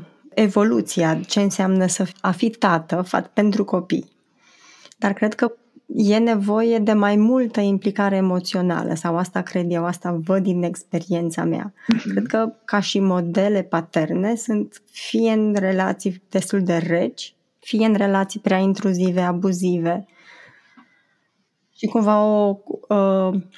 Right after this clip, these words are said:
Speaker 1: o zonă în care să fie disponibil emoțional tații
Speaker 2: Mhm.
Speaker 1: pentru copiilor, s-au întâmplat progrese,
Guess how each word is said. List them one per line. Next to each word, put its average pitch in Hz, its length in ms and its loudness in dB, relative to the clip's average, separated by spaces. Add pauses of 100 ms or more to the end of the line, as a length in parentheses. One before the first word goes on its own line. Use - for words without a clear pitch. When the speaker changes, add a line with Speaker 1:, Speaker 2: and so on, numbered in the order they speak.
(200)
Speaker 1:
o 208 100 0
zonă 220 160 4
în 233 40 2
care 220 200 2
să 208 140 -2
fie 226 260 0
disponibil 208 1040 2
emoțional 175 1080 0 (1700)
tații 175 400 0
Speaker 2:
Mhm. 262 200 0
Speaker 1:
pentru 226 320 2
copiilor, 180 840 -2
s-au - 420 0
întâmplat 214 500 2
progrese, 185 640 -2